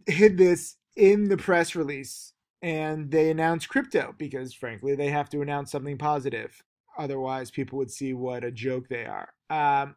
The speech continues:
one other thing that I should know is that even if I wasn't an influencer, you know, so I have some kind of, I guess, knowledge about how bad this company is doing.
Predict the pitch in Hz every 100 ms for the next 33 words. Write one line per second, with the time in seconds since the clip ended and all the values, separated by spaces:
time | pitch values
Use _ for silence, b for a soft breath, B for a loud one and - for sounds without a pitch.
0 | _ 175 190 208 202 190 185 175 170 160
1 | 156 - 160 147 147 147 139 147 156 156
2 | 147 143 143 147 135 139 - 135 127 135
3 | 127 131 123 120 - 120 - _ _ -
4 | 131 120 113 127 123 123 120 107 120 110
5 | 123 120 113 107 - _ _ _ _ _
6 | _ _ 127 127 123 - 135 135 131 127
7 | 120 120 120 117 120 - - 123 113 120
8 | 117 107 107 - 123 120 113 101 127 120
9 | 110